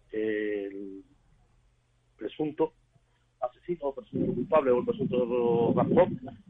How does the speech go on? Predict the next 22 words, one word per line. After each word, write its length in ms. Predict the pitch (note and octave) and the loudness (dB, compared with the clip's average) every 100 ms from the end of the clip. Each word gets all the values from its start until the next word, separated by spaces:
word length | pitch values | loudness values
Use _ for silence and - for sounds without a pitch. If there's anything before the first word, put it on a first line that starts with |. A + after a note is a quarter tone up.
| - | 2
es 100 | C3+ | 4
de 80 | B2 | 2
la 100 | - | 0
zona, 200 | B2+ F3+ - - | -8 -12 -20 -18
¿eh? 80 | A2 - F3+ | -20 -16 -12
Entonces 300 | - A#2+ C#3+ | -6 -4 -4
eso 100 | D#3+ | -6
sí 80 | E3 | -4
me 60 | C#3 | -4
parece 160 | B2+ | -2
bastante 300 | B2+ B2+ B2 | -4 -4 -2
interesante, 240 | B2 - G#2+ | -2 -2 -2
la 80 | |
verdad 220 | G#2 G#2+ A2+ | -2 -4 -4
que 140 | - - - - _ | -8 -10 -20 -20 _
quizás, 220 | A#2 - D#3+ - _ _ - | 0 2 2 0 _ _ -16
como 180 | C#3 C3+ C3+ C3 | -4 -2 -2 -4
comentáis, 380 | C3 C3 D#3+ D3 | -10 -4 -2 -2
está 120 | C3+ | -4
un 100 | C3 | -6
poquito 360 | B2+ D#3 D#3 C3+ | -6 -6 -4 -2
alargado, 360 | C3+ - - | -2 -6 -14